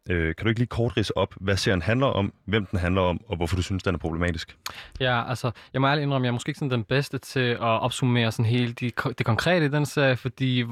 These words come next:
Speaker 2: altså, hvor meget jeg har set af den, er det, jeg har kunne forholde mig til, ikke? Men det er i hvert fald den her fortælling, sådan, øh, på en eller anden måde sådan et forsøg på en eller anden coming of age historie med en minoritet etnisk ung mand,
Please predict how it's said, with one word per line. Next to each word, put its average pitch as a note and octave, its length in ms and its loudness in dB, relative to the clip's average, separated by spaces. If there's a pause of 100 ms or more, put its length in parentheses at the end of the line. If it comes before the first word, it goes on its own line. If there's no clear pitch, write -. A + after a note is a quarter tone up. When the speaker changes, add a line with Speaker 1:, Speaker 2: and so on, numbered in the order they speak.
(120)
Speaker 2:
altså, B2+ 160 2
hvor B2 240 -2
meget C3 240 6
jeg D#3+ 60 4
har C3 80 4
set D3+ 300 2
af A#2 140 4
den, A#2+ 160 0
er A#2+ 120 0 (340)
det, C#3 60 2
jeg B2 80 4
har A2+ 80 -2
kunne A#2 120 -6
forholde A2+ 260 0
mig G2 140 -2
til, A2+ 240 -2
ikke? E3 120 -2
Men B2+ 140 2
det C#3 40 4
er - 20 2
i - 20 2
hvert D3 100 2
fald D3 80 0
den D3+ 100 2
her D3 60 2
fortælling, A2+ 500 0
sådan, A2 220 -2
øh, G2+ 60 -4 (360)
på A2+ 60 0
en G#2+ 140 2
eller - 200 -6
anden B2 180 4
måde A#2 180 4
sådan A2+ 360 0
et B2+ 100 -4
forsøg - 300 0
på A#2+ 80 -4
en A2+ 40 2
eller A2 100 2
anden A2 140 0
coming A#2+ 360 2
of G#2+ 160 -4
age B2 420 -2
historie B2 440 2
med A2+ 120 2
en A2 180 2
minoritet A#2 400 0
etnisk G#2 460 -4
ung G#2+ 180 0
mand, F3 260 0